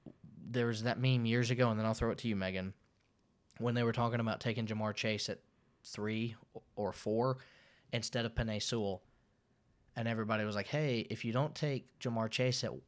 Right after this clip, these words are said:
you know, your first overall pick that you have in the draft, and you take Penei Sewell, you can still get a really good wide receiver later in the draft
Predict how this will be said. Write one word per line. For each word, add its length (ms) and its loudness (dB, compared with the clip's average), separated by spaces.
you 120 -2
know, 300 -2
your 160 0
first 380 0
overall 360 -2
pick 380 2
that 220 -6
you 80 -2
have 180 -2
in 100 -4
the 60 -4
draft, 560 0
and 100 -2
you 60 -2
take 240 -2
Penei 240 -2
Sewell, 400 2
you 80 4
can 80 6
still 240 4
get 140 4
a 40 4
really 220 4
good 180 0
wide 240 0
receiver 600 0
later 380 2
in 120 0
the 60 -4
draft 580 0